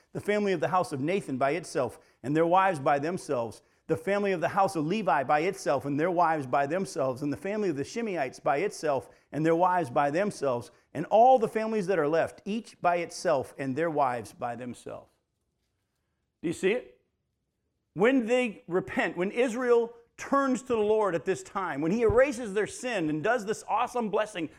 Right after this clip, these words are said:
of bringing them back into the land and fulfills all these promises, Israel will be repentant. They'll be weeping as they go back into the land. They'll be seeking his mercy. They'll be confounded and loathe themselves because of their national sin. But also, what else, according to Zechariah, will they be grieving over?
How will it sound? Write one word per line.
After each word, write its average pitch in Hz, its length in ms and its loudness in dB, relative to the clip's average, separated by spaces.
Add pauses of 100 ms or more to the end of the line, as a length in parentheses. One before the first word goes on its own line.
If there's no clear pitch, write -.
(100)
of 151 120 -4
bringing 247 280 0
them 233 100 -4
back 214 240 0
into 214 160 -2
the 202 60 -4
land 196 280 -2
and 147 120 -2
fulfills 202 500 0
all 226 80 2
these 214 140 -2
promises, 165 640 -2 (260)
Israel 247 280 2
will 269 60 0
be 247 140 -2
repentant. 208 800 -2 (260)
They'll 214 140 8
be 202 260 0 (180)
weeping 185 720 0
as 196 220 2
they 202 140 4
go 196 120 4
back 202 300 0
into 220 200 2
the 196 80 0
land. 196 380 -2
They'll 202 100 2
be 190 120 -2
seeking 247 420 -4
his 185 180 -6
mercy. 220 440 -4 (200)
They'll 202 120 4
be 196 100 0
confounded 214 720 0
and 185 160 0
loathe 240 320 4
themselves 196 420 0
because 185 320 -2
of 196 80 -2
their 190 160 -2
national 196 400 -4
sin. 208 380 -4 (260)
But 190 180 4
also, 196 680 2 (160)
what 196 280 4
else, 220 400 0
according 185 360 0
to 165 80 -2
Zechariah, 180 600 0
will 160 160 0
they 160 140 0
be 151 160 -2
grieving 151 420 -4
over? 110 400 -12